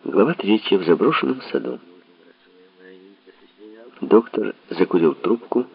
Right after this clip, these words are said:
и пошёл погулять по залитым лунным светом аллеям старого заброшенного сада.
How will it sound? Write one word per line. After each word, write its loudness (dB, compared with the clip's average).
и -6
пошёл 2
погулять -2
по -2
залитым -2
лунным -2
светом -6
аллеям -4
старого 0
заброшенного -4
сада. -10